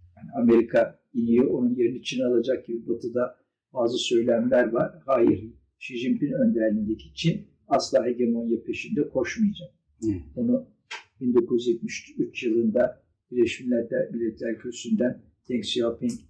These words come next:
Speaker 1: e, Mao Zedong'un mesajını vermişti.
Speaker 2: Evet.
Speaker 1: Yetmiş üçte ben hiç unutmuyorum. Şunu söyledi, Çin asla hegemonya peşinde koşmayacak.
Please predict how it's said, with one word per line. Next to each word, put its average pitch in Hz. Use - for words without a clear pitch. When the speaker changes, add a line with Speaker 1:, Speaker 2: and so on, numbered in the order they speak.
Speaker 1:
e, -
Mao 113
Zedong'un 120
mesajını 117
vermişti. 104
Speaker 2:
Evet. 101
Speaker 1:
Yetmiş -
üçte -
ben 113
hiç -
unutmuyorum. 117
Şunu -
söyledi, 110
Çin -
asla -
hegemonya 113
peşinde 104
koşmayacak. 147